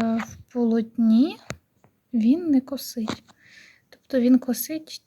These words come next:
скоріш за все, тільки от на схрещеній резинці, тому що я з нього вже в'язала шкарпетки, і там також була схрещена резинка, і вона була косою. Але в тих шкарпетках був,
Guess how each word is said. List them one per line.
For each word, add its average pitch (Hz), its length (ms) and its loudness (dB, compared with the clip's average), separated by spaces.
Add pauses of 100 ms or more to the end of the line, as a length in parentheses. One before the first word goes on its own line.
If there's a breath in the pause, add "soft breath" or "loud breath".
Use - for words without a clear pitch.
(120)
скоріш 233 500 -4
за 233 120 0
все, 262 600 -2 (300)
тільки 247 460 -4
от 214 420 -8 (360)
на 247 80 -2
схрещеній 247 600 0
резинці, 220 540 0
тому 226 300 2
що 240 240 -4
я 226 240 0
з 226 40 -2
нього 226 300 2
вже 220 180 0
в'язала 220 480 0
шкарпетки, 262 680 -10 (840 soft breath)
і 220 60 -12
там 247 240 4
також 220 380 -4
була 214 300 -4
схрещена 220 640 -4
резинка, 240 500 0
і 220 60 -2
вона 220 280 0
була 233 280 0
косою. 220 540 -8 (540 loud breath)
Але 240 220 2
в 254 80 -4
тих 269 220 -4
шкарпетках 247 640 -4
був, 214 560 0